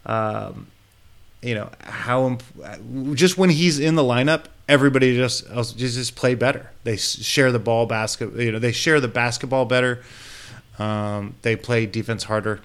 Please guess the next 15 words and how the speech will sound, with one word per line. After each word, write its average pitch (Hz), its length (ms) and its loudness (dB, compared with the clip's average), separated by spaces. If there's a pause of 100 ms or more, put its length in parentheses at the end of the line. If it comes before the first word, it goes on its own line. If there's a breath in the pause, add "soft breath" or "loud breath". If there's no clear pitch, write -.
(320)
It's 107 180 -6
just, - 320 -10
it's - 260 -10
just, - 220 -10
you 110 80 -6
know, 107 60 -4
he 107 60 -2
inspires 110 480 -4
the 107 60 -10
guys 95 240 -8
on 95 60 -10
the 90 60 -12
floor, 104 220 -12
I 98 40 -12
think. 104 260 -16